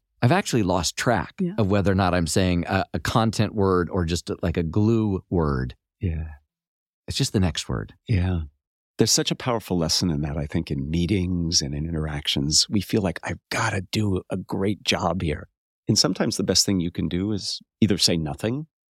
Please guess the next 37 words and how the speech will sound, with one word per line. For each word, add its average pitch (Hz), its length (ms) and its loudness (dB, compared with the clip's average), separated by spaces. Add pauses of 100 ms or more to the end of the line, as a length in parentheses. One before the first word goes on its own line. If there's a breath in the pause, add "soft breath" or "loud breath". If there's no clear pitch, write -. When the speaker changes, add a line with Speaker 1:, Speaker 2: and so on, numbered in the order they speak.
(120)
Speaker 3:
or 98 60 2
just 104 200 -2
paraphrase 101 560 0
what 95 140 0
was - 140 -2
said. 76 380 -2 (440)
Really 120 300 -2
powerful. - 440 -8
Speaker 2:
Or 147 100 4
Speaker 3:
Other 202 80 4
Speaker 2:
just 226 240 0
Speaker 3:
thoughts? 277 80 4
Speaker 2:
listen. 165 380 0
Yeah. 220 240 4
Speaker 3:
Or 160 100 6
just - 220 2
listen, 165 300 -2
yeah. 131 200 -4 (580)
Patricia, 196 340 4
I'd 165 120 0
like 214 140 -2
to - 60 -6
come 131 220 -4
to - 140 -4
you 101 80 2
with 95 140 -4
our 87 100 0
next 80 220 -6
two - 120 -6
questions, 71 480 -4
if 73 120 -10
you 73 60 -4
don't 71 240 -6
mind. 80 440 -2
Speaker 2:
Okay, 156 240 -2
Speaker 3:
Um, 165 140 -2
Speaker 2:
gosh. 139 380 -6